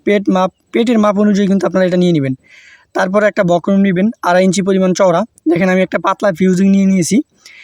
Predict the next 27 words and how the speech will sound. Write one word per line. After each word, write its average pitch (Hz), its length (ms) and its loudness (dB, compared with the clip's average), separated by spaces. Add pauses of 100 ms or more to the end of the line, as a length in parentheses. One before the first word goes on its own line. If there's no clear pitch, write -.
(220)
এবার 208 200 2
এই 226 160 2
ফিউজিংটা 208 460 2
এই 185 60 -2
কাপড়ের 220 340 -2
উপরে 208 200 -4
বসিয়ে 180 300 0
সুন্দর 180 240 0
করে 190 120 0
আয়রন 160 260 0
করে 165 120 -2
নেবেন। 135 220 -2 (560)
এটার 190 200 -2
মাপে 190 260 0
ফিউজিংটা 175 380 0
কেটে 202 220 -4
ফেলবেন, 175 260 -2 (600)
তারপরে 196 260 -2
সুন্দর 180 300 0
করে 208 140 0
আয়রন 175 260 2
করে 170 160 0
নেবেন। 135 200 -2 (200)
দেখেন 185 220 0
আমি 190 200 2 (220)
আয়রন 170 300 0
করে, 190 180 0